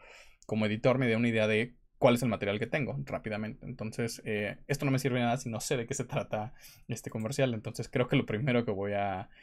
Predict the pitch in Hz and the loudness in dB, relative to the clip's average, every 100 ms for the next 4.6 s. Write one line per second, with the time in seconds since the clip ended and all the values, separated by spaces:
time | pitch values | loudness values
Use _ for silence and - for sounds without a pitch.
0 | - 117 113 107 135 120 117 - - 104 | -4 0 2 2 4 4 2 -4 -6 -6
1 | 98 104 - 101 95 95 90 117 - - | -6 -6 -6 -6 -6 -8 -8 -6 -6 -8
2 | - - - - 123 139 120 110 107 107 | -10 -14 -16 -16 -14 -12 -10 -8 -8 -8
3 | 107 - - - 92 - 117 - 175 208 | -8 -10 -12 -10 -8 -8 -10 -6 -6 -8
4 | - - - - 101 95 | -14 -20 -18 -10 -8 -8